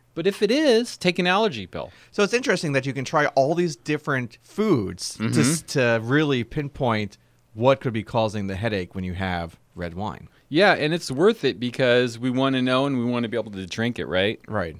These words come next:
Speaker 1: Yeah.
Speaker 2: Huh.
Speaker 1: One other thing, sugar. Your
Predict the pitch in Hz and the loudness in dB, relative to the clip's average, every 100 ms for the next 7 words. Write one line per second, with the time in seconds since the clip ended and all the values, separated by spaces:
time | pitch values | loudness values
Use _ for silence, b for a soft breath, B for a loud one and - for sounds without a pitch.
0 | _ 127 117 73 - _ B B 180 127 | _ -12 -12 -12 -16 _ B B -10 -10
1 | - 135 185 214 196 139 95 78 - 175 | -8 -2 2 4 4 2 -2 -2 0 0
2 | 135 85 - _ _ B B B 120 139 | 0 -4 -8 _ _ B B B -2 -2
3 | 135 | -2